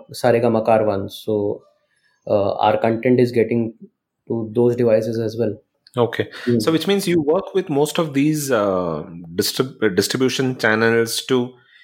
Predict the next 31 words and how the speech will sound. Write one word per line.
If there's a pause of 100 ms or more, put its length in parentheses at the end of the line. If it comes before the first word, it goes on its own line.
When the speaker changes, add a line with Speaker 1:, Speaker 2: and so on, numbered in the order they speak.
(160)
Speaker 2:
get
these
shows
out
and (120)
then
leverage
their
network
to
get, (140)
uh,
the
show (180)
Speaker 1:
Yeah.
Speaker 2:
as, (100)
as
much (100)
of
promotion
as
possible
with
the
show,
right?
Speaker 1:
Yes,
yes. (320)
Speaker 2:
Okay. (120)
And
so